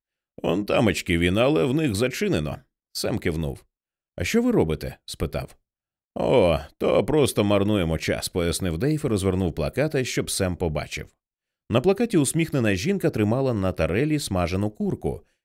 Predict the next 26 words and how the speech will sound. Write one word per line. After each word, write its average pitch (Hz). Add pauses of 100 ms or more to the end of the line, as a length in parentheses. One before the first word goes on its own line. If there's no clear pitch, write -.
і 92
перше, 127
про 107
що -
подумав 107
Сем, 208 (280)
було 110
те, 170
як 123
не 107
зле, 92
як 107
по-справжньому 113
добре 156
все 117
намальовано. 101 (480)
Може, 156
Дейв 139
і 135
був 135
пияком, 78 (360)
але 185
він 135
мав 117
справжній 98
хист. -